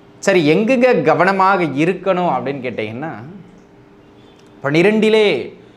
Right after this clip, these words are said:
இருக்கின்ற ராகு பகவான் இம்மாதம் சில எதிர்பாராத செலவுகள் அல்லது சில ஆடம்பர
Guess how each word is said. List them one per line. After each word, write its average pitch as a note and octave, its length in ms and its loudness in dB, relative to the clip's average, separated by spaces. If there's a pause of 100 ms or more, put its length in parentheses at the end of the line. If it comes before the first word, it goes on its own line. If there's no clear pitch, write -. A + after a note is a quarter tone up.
(120)
இருக்கின்ற F3+ 420 -2 (180)
ராகு F3+ 300 4 (100)
பகவான் E3 380 -2 (640)
இம்மாதம் F#3 560 0
சில A#3+ 420 0 (160)
எதிர்பாராத G3 960 0
செலவுகள் D#3+ 480 -2
அல்லது F#3+ 280 -2
சில F3 180 -4
ஆடம்பர F#3 560 -2